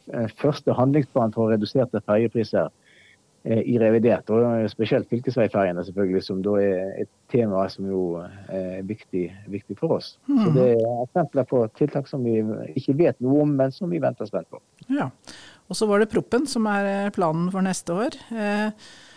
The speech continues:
Speaker 2: forhåpentligvis da, så er vi på vei ut av pandemien, og så, men så er det disse ettervirkningene med, i helse, skole, barnevern, psykisk helse. Og det har jo kommunene ansvar for mye av det, og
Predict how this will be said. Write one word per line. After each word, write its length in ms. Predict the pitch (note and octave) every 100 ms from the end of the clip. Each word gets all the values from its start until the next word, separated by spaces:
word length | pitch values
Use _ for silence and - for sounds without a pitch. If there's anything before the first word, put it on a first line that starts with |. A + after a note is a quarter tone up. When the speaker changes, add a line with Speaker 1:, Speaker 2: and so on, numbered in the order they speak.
| _ -
Speaker 2:
forhåpentligvis 920 | A3 - F#3+ D#3+ F3 G3 G#3 F#3+ G#3+
da, 80 | F4
så 200 | - B3+
er 40 |
vi 80 | G#3
på 120 | G3
vei 140 | G3 F3+
ut 120 | E3+ E3
av 60 |
pandemien, 760 | E3+ E3+ E3+ F3+ F3 D#3 G3 C#4
og 60 |
så, 340 | - G3+ G3 F#3+
men 160 | G3+
så 220 | G#3 B3+
er 40 | F3
det 120 | F3+
disse 160 | F#3+ F#3
ettervirkningene 840 | F#3 - D3+ D3+ - D3 D3 D3 D3+
med, 480 | D#3 D#3+ D#3 D#3 D3+ -
i 120 | - E3+
helse, 480 | G3 F3 C3+ -
skole, 460 | D#3 - F#3 D#3 C#3+
barnevern, 540 | E3 E3 C#3+ C#3 C#3+
psykisk 500 | D3 - C3+ - C3
helse. 420 | F3 C#3+ - C3 A#2 - - - - _ -
Og 80 | F3+
det 100 | F#3
har 160 | F3+
jo 80 | E3
kommunene 760 | D#3+ F#3+ F#3+ D3 D3 D#3 E3+ E3
ansvar 380 | F3 - C#3+ D3
for 100 | F3
mye 240 | F3 E3
av 320 | D#3+ E3+ E3
det, 140 | E3+ F#3+ B3+ G#3 -
og 240 | F#3+ F#3+